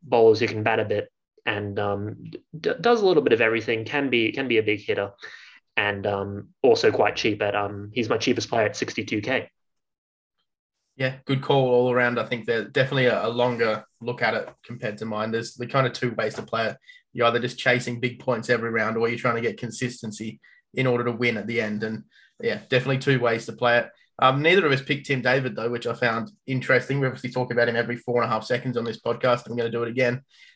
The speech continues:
Speaker 2: He's at, uh, I think it's eighty-six thousand, so very cheap for the kind of damage he can do. But, uh, as a middle order batter and with the, the Hurricanes, they're having, you know, Wade and Short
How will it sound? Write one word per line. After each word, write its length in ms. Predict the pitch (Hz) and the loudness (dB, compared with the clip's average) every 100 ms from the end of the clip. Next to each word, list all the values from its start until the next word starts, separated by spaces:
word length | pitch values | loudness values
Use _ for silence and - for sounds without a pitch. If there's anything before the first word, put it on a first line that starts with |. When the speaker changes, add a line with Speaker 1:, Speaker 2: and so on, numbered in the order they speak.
| _ | _
Speaker 2:
He's 220 | 147 170 | 0 4
at, 220 | 165 - - | 4 4 2
uh, 60 | 135 | 2
I 100 | 123 | 2
think 140 | 156 | 0
it's 120 | 139 | -4
eighty-six 560 | 117 131 131 - 127 - | 0 0 0 -6 -8 -6
thousand, 420 | 117 113 117 113 | -2 0 -2 -4
so 180 | 107 120 | -4 -2
very 320 | 120 135 139 | 0 2 2
cheap 400 | 123 - 117 - _ _ _ _ _ | 0 0 -2 -4 _ _ _ _ _
for 440 | _ 131 123 120 127 - | _ 2 2 0 -8 -4
the 120 | 139 | -2
kind 180 | 139 135 | 2 2
of 80 | 117 | 2
damage 280 | 120 123 120 | -2 -2 -4
he 80 | |
can 140 | 107 104 | -8 -6
do. 160 | 113 | -6
But, 260 | 113 113 107 - | -2 -4 -4 -6
uh, 280 | 117 110 - - | -2 -2 -4 -4
as 140 | 127 | -2
a 40 | 131 | 0
middle 300 | 131 139 135 | 2 2 2
order 160 | 127 | 0
batter 420 | 120 113 113 117 - _ _ _ - | 0 0 0 -2 -6 _ _ _ -2
and 280 | 123 123 | 0 0
with 340 | 123 123 110 - - 104 123 | -2 -4 -6 -14 -20 -20 -6
the, 360 | - 113 101 95 | -2 0 -2 -2
the 140 | 113 | -2
Hurricanes, 480 | 110 117 110 113 113 | 2 2 0 -4 -2
they're 120 | 113 | -2
having, 320 | 104 117 107 104 | 0 -2 -2 -4
you 60 | |
know, 140 | 107 113 | -4 -2
Wade 360 | 113 110 113 | 0 0 0
and 120 | 110 107 | -4 -8
Short 400 | - 117 117 | -2 0 0